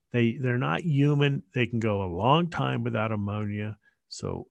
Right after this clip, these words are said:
as we say in our directions, if your nitrite is high, don't add the ammonia that day or even for two or three days while cycling. Let the nitrite drop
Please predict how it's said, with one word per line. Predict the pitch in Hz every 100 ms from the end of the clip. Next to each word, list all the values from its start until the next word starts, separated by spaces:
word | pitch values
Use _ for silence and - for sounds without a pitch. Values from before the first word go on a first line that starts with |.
| -
as | 113 123
we | 147
say | - 156
in | 156
our | 160
directions, | 147 131 110 98 - - 98 120 - _ _ _ _ _ -
if | 120 -
your | 117 107
nitrite | 110 135 165 - - 180 165 101 - - _ _
is | 127 147 165
high, | - 170 147 87 135 - _ _ _ _ _ _ _ _ _ _ _ _ _
don't | 110 113 -
add | 139 135 131
the | 143
ammonia | 143 143 170 170 107
that | 104 104 92
day | 98 107
or | 139 127
even | 135 147
for | 139 - 147 143 _ _ 233 -
two | - 170
or |
three | 156 - 233
days | 208 110 87 110 - - _ _ _
while | - 107
cycling. | 107 - 156 175 - 107 107 113 - _
Let | 113 120
the | -
nitrite | 127 127 127 - 135 - -
drop | - 104 101 -